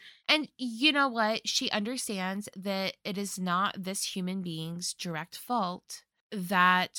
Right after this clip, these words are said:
her website is not working. However, she is frustrated and she does want help.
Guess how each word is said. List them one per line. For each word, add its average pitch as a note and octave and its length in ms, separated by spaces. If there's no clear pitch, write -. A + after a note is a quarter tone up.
her G#3 100
website E3+ 460
is F3 140
not D#3+ 180
working. F3+ 580
However, G#3+ 680
she - 280
is G3+ 120
frustrated E3 640
and E3+ 140
she E3+ 160
does D#3+ 260
want D#3+ 200
help. - 280